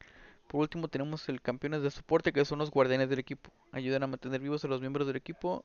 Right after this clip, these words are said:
y a preparar el camino para los asesinatos, protegiendo a su compañero en el carril inferior hasta que se vuelva más fuerte. Aquí tenemos lo que es la experiencia. Cuando los campeones obtienen cierta cantidad de experiencia, suben de nivel y pueden desbloquear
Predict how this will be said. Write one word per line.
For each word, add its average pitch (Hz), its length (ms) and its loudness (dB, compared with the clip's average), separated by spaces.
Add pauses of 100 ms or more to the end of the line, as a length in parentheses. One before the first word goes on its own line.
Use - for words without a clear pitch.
(120)
y 143 80 2
a 143 80 8
preparar 131 400 4
el 143 140 -2
camino 139 400 -4
para 139 160 -2
los 135 200 -2
asesinatos, - 640 -8 (460)
protegiendo 147 520 -2
a - 20 2
su - 100 -6
compañero 135 480 0
en 151 60 4
el 147 80 0
carril 135 260 8
inferior 143 340 2
hasta 160 200 2
que 135 140 -2
se 127 120 0
vuelva 127 300 2
más 135 200 -2
fuerte. - 440 0 (2250)
Aquí 147 240 -2
tenemos 143 600 2
lo 135 160 -4
que 131 180 0
es 131 80 0
la 139 60 2
experiencia. 180 680 0 (400)
Cuando 139 220 0
los 143 120 2
campeones 143 440 -2
obtienen 143 340 -4
cierta 143 240 -2
cantidad 127 360 2
de 135 80 6
experiencia, 135 480 -2
suben 143 340 -4
de 135 80 0
nivel 127 340 0
y 135 40 0
pueden 139 420 0
desbloquear 131 560 2